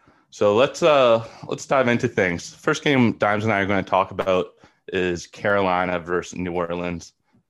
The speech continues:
Carolina is a three and three, excuse me, against the spread this year. New Orleans is two and three against the spread this year.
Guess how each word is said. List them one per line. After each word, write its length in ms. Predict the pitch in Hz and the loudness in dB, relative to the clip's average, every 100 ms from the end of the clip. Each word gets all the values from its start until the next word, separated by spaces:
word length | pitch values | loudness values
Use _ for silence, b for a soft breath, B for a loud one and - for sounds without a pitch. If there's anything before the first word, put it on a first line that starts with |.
| _ - | _ -4
Carolina 500 | 107 92 92 92 87 | -2 0 0 -2 -4
is 140 | 90 | -6
a 160 | 85 - _ _ _ _ _ _ _ _ _ | -10 -12 _ _ _ _ _ _ _ _ _
three 200 | - 123 | -2 0
and 120 | 107 | 0
three, 220 | - 104 110 | -2 -6 -6
excuse 420 | 113 - 104 107 | -8 -10 -8 -6
me, 120 | 98 | -6
against 260 | 90 92 92 | -6 -8 -8
the 60 | |
spread 280 | - 101 90 | -6 -6 -4
this 220 | 92 - | -8 -4
year. 300 | 110 113 110 b b - | -2 -2 -4 b b -12
New 140 | 92 | -6
Orleans 260 | 92 92 87 | -4 -4 -6
is 140 | 82 | -12
two 220 | - 117 107 | -12 -8 -6
and 120 | 95 | -6
three 240 | 101 98 | -8 -10
against 280 | 90 92 87 | -8 -10 -12
the 40 | |
spread 300 | - - 90 | -12 -8 -8
this 200 | 87 87 | -8 -10
year. 280 | 92 87 87 | -8 -6 -8